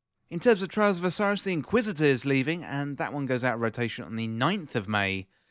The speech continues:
And Whistler's Whim, well, that one is already gone. In terms of Iron Banner, the Wizened Rebuke and the Hero's Burden, they are both leaving.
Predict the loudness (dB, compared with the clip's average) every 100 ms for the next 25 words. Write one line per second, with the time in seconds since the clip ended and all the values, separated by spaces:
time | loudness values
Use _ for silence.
0 | _ -6 0 0 -2 -4 2 2 0 -2
1 | -2 -2 -4 -6 -4 -4 -4 -6 -6 -2
2 | -2 -4 0 4 4 4 -4 -14 _ _
3 | _ _ -10 0 0 2 -2 0 0 2
4 | 2 2 2 2 2 0 2 4 2 0
5 | -4 -4 0 -2 0 -4 -2 -2 -2 0
6 | 0 -2 0 0 0 -2 -4 -2 -2 0
7 | 0 0 2 4 4 2 0